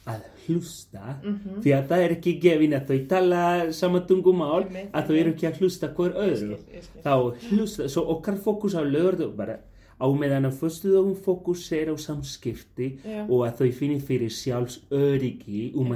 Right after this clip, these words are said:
Speaker 2: Einmitt.
Speaker 1: tjá sig.
Speaker 2: Já.
Speaker 1: Á laugardögum fókus er að hlusta hver öðru
Speaker 2: Einmitt.
Speaker 1: og að vinna saman
Speaker 2: Já.
Speaker 1: í teymi,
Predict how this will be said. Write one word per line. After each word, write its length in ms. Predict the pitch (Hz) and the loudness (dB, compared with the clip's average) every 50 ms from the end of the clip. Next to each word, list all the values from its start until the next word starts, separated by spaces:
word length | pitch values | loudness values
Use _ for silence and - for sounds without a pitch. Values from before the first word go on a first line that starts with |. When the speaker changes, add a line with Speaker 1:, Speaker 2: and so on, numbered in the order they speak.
| - - | -4 -2
Speaker 2:
Einmitt. 80 | - | -2
Speaker 1:
tjá 260 | 131 110 98 80 127 135 | -2 -2 -2 -4 -6 -8
sig. 380 | - - 107 95 101 127 160 - - - | -8 -8 -6 -6 -6 -6 -8 -10 -14 -16
Speaker 2:
Já. 180 | 247 262 254 240 220 - - - - - _ - | -14 -14 -14 -14 -16 -20 -20 -20 -20 -18 _ 0
Speaker 1:
Á 60 | 131 | 2
laugardögum 840 | 131 127 131 135 143 147 165 170 185 180 175 160 143 123 131 147 147 | 4 4 4 4 4 4 4 4 4 4 2 2 0 0 0 -2 -4
fókus 540 | 139 - 143 135 135 - 151 139 135 - - | -4 -4 -4 -4 -4 -4 -8 -8 -8 -6 -4
er 180 | 131 120 107 104 | -4 -4 -4 -6
að 180 | 98 95 101 - - - - - | -8 -10 -12 -16 -20 -20 -12 -6
hlusta 400 | - 320 180 175 - - - 175 | -4 -4 -4 -4 -6 -8 -8 -8
hver 240 | 180 - 196 196 180 | -6 -6 -6 -4 -2
öðru 380 | 151 120 101 104 120 156 190 | -2 -4 -4 -4 -4 -4 -6
Speaker 2:
Einmitt. 400 | - - 196 185 175 170 170 - - - | -6 -10 -14 -16 -16 -16 -16 -14 -2 2
Speaker 1:
og 320 | 147 180 190 190 - - | 4 4 4 4 0 -6
að 260 | - 107 104 101 101 101 | -12 -12 -12 -12 -10 -8
vinna 340 | 117 113 110 107 107 110 104 | -8 -8 -6 -8 -10 -10 -12
saman 680 | - - - 120 110 107 110 107 104 98 92 90 92 101 - | -16 -16 -12 -10 -10 -10 -8 -8 -10 -10 -12 -14 -16 -16 -16
Speaker 2:
Já. 100 | 185 180 160 | -10 -6 -6
Speaker 1:
í 140 | 135 - - - _ _ | -6 -6 -8 -12 _ _
teymi, 580 | 135 117 117 117 113 107 104 95 101 101 98 | -6 -4 -4 -4 -4 -4 -4 -4 -4 -4 -6